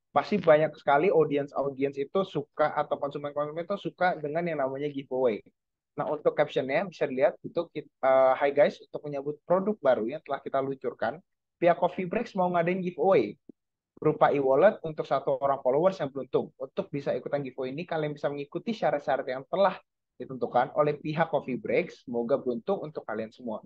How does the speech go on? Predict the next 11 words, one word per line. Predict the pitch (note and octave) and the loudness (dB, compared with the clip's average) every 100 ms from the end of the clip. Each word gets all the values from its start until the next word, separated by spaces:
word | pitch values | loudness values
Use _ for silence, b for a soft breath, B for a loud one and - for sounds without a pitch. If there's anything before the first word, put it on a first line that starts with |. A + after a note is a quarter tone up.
| b b _ | b b _
Nah, | C#3 B2 - _ _ - | -2 -2 -6 _ _ -4
untuk | D#3+ B3 B3 - E3+ | 2 4 2 0 0
giveaway | E3 D3+ D#3 D3 | 2 4 4 4
ini, | D#3+ A3 - | 0 -2 -4
eh, | - D3 D3 D3 D3 | 0 2 2 0 0
kembali, | C#3+ C#3+ | 0 0
kembali | - C#3+ C#3 C#3 | -4 -2 0 2
lagi, | B2+ F3 G#3 | 0 -2 -6
kita | - D#3+ F#3+ | -6 -4 -2
menargetkan, | F#3 D#3+ D3+ C#3+ - F3+ G3 G3 | 0 0 0 -2 0 0 0 -4
eh, | _ - C#3 C#3 C#3+ | _ -6 -2 0 0